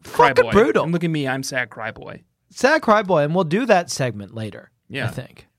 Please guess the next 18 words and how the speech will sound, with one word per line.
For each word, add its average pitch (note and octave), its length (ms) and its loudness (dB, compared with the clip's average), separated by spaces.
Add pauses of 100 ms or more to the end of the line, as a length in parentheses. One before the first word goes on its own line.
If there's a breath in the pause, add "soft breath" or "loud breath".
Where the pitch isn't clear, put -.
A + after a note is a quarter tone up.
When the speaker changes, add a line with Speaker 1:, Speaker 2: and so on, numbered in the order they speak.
(600 loud breath)
Speaker 2:
Um, E3+ 260 2
but F3+ 140 2
first, C#4+ 360 2
what F4 140 0
we're C#4+ 120 -2
gonna G3 160 4
do, E3+ 240 2
because C#3 320 -6
we, C#3 180 -6
we D3 180 0
really E3 280 2
have A#2 400 -2
to, F#3+ 260 0 (320)
uh, C#3 300 0 (100)
is, C#3 360 -2
uh, D#3+ 200 -2
so A#3 200 4 (120)
normally, A#3 680 2